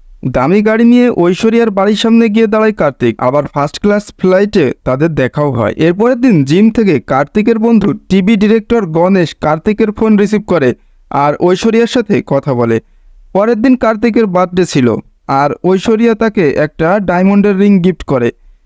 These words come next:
ঐশ্বরিয়া তখন কার্তিককে বলে, "এর পরের বার্থডে আমি তোমার বউ হয়ে সেলিব্রেশন করতে চাই, এটা হবে কি?" কার্তিক তখন বলে, "আমি আমার বাড়িতে কথা বলবো আর তুমি তোমার বাড়িতে কথা বলো।" তখন ঐশ্বরিয়া বলে, "আমার বাড়িতে কেউ নেই।"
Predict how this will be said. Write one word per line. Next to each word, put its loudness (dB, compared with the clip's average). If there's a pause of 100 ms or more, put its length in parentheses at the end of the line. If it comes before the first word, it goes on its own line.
(140)
ঐশ্বরিয়া 0
তখন 0
কার্তিককে -2
বলে, 0 (100)
"এর 2
পরের 0
বার্থডে 0
আমি 0
তোমার -4
বউ 0
হয়ে 0
সেলিব্রেশন 0
করতে -2
চাই, -2 (380)
এটা 0
হবে 0
কি?" 0 (560)
কার্তিক -2
তখন 2
বলে, 2
"আমি 2
আমার 0
বাড়িতে 0
কথা -2
বলবো 0
আর 0 (100)
তুমি 2
তোমার 0
বাড়িতে 0
কথা -2
বলো।" 0 (360)
তখন 2
ঐশ্বরিয়া 2
বলে, 2
"আমার 0
বাড়িতে 0
কেউ 0
নেই।" 0